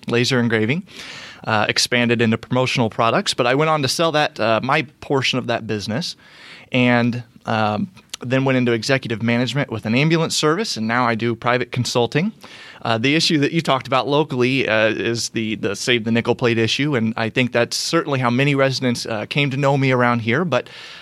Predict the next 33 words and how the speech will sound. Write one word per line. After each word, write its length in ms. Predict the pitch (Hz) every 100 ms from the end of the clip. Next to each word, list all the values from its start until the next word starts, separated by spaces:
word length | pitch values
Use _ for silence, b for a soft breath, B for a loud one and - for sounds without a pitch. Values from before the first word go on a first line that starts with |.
| B
uh, 240 | 117 110 -
I, 100 | 120
at 120 | 110
this 160 | 151 -
point, 280 | 135 139
I've, 160 | 117 107 -
I've 320 | 117 101 -
been 140 | 117
speaking 300 | 120 - 123
with 100 | 131
a 60 | 110
lot 260 | 110 131 139
of 80 |
residents 420 | 131 135 120 131 135
at 120 | 127
their 120 | 120
door 340 | 107 117 151
and, 180 | 117 110
and 180 | 110 110
getting 260 | 113 120 117
to, 420 | - 113 110 107
um, 280 | 101 101 98 B B B
really 260 | 127 131
engage 320 | 120 113 117 117
in 100 | 110
some 140 | 113
wonderful 340 | 110 113 110
conversations. 840 | 107 117 110 110 113 110 147 143 113
And, 200 | 107 107
uh, 180 | 107 - -
I, 300 | - - - -
I, 160 | 117 107 -
I'm 340 | 123 113 190